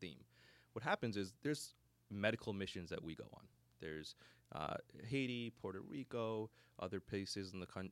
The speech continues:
in, in the world that physicians will travel to and say, "I've got a week off. I'm gonna go and serve, serve this community," whether they're surgeons, they're O B-gyn practitioners. But time is,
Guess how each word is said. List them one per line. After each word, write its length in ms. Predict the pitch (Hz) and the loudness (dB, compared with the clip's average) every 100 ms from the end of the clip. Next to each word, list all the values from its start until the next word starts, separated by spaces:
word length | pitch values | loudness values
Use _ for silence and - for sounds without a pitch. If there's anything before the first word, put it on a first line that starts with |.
| - | -4
in, 160 | 87 90 | -4 -2
in 120 | 90 | -2
the 60 | 92 | -2
world 280 | - 120 95 | 2 2 2
that 100 | - | 0
physicians 480 | 101 104 - 113 101 | 2 2 2 -2 -2
will 100 | 101 | -4
travel 400 | - 107 117 90 | 0 -2 -2 -4
to 160 | - 85 | -2 -2
and 140 | 87 | -2
say, 240 | - 87 87 - | 0 0 0 0
"I've 80 | 127 | 4
got 140 | 139 | 6
a 60 | 117 | 6
week 280 | 101 107 - | 4 2 4
off. 260 | 87 85 - - - - | 4 4 0 -20 -20 -2
I'm 80 | 101 | 2
gonna 140 | 101 | 4
go 160 | 95 90 | 4 4
and 160 | 87 | 2
serve, 280 | - 85 80 76 | 0 0 -2 -6
serve 320 | - - 82 76 | -8 -2 -2 -4
this 140 | 80 | -10
community," 500 | - 82 78 76 76 | -10 -10 -10 -6 -6
whether 240 | 80 78 78 | -6 -4 -2
they're 140 | 76 | -2
surgeons, 560 | - 101 92 85 85 80 | 0 0 0 0 -6 -4
they're 160 | 78 | -2
O 80 | 85 | -2
B-gyn 400 | 82 82 87 82 - | -2 -6 -6 -6 -6
practitioners. 720 | 85 - 85 - 82 82 - - - - - - | -10 -6 -8 -6 -6 -8 -10 -20 -20 -20 -20 -12
But 120 | - | -10
time 400 | - - 170 127 | -4 4 6 6
is, 280 | 92 90 - | 2 0 -4